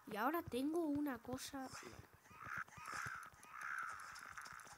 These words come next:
Ah, tengo como una protección del antídoto. O sea, con el antídoto me han protegido.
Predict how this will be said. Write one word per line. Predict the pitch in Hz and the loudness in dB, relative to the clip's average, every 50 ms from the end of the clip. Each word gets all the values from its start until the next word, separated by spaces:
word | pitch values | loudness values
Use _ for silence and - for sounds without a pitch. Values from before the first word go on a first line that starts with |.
| - - - - - - - - - - - - - - - - - - - - - - - - - - - - - - - | -12 -12 -14 -14 -14 -16 -16 -18 -18 -20 -20 -20 -18 -18 -16 -16 -16 -16 -18 -16 -16 -16 -16 -16 -14 -12 -10 -10 -4 12 12
Ah, | - 440 494 508 539 508 508 494 453 403 359 - | 12 12 12 12 12 12 12 12 12 12 12 12
tengo | - 403 453 453 466 466 480 | 12 12 12 12 12 10 6
como | 440 - 440 440 440 | 6 4 4 8 10
una | 453 453 453 440 - | 12 12 12 12 10
protección | - 392 381 370 - 294 269 - - - - - 359 381 415 403 | 8 8 8 8 6 4 2 2 0 -2 4 6 6 8 8 8
del | 381 381 | 8 8
antídoto. | 339 277 233 220 214 - - - 359 381 392 349 311 269 240 226 - - 180 143 127 - | 6 6 4 0 -2 2 10 12 12 12 12 12 12 8 4 2 -2 -4 -4 -4 -4 -6
O | - - | -8 -8
sea, | - - - - 226 196 196 202 - | -8 -8 -6 -4 -6 -6 -6 -6 -8
con | - 202 196 | -8 -6 -4
el | 196 202 | -4 -4
antídoto | 202 196 202 208 - 269 294 320 330 339 330 - 330 | -4 -4 -4 -2 0 2 4 4 4 2 2 2 2
me | 311 269 247 | 2 2 2
han | 247 269 277 269 | 0 0 -2 -2
protegido. | - 269 262 - 208 208 - - - 254 277 269 220 165 147 - | -2 -4 -4 -6 -8 -10 -10 -6 -2 0 2 2 0 -2 -6 -8